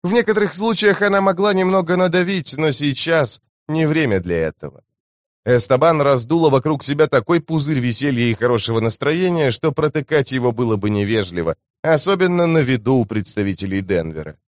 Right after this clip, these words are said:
Джен пожала плечами, посмотрев на Джона так, чтобы показать взглядом, что и не ожидала добиться от него помощи.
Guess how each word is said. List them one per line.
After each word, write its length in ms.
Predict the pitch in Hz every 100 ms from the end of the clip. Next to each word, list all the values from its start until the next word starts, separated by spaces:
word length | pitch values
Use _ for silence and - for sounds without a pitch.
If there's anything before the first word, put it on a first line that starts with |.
| _ _ _ _ _
Джен 280 | 104 165 220
пожала 360 | 208 185 208 185
плечами, 760 | 170 156 156 180 170 143 92 -
посмотрев 560 | 110 104 107 101 127 107
на 100 | 113
Джона 340 | 98 127 117
так, 280 | 101 135 -
чтобы 280 | - 110 110
показать 440 | 107 104 110 113
взглядом, 480 | 104 104 147 123 104
что 180 | - 117
и 160 | - 120
не 140 | 117
ожидала 580 | 110 107 117 117 92 87
добиться 480 | 87 80 107 - 90
от 140 | 87
него 200 | 87 85
помощи. 600 | - 87 73 73 -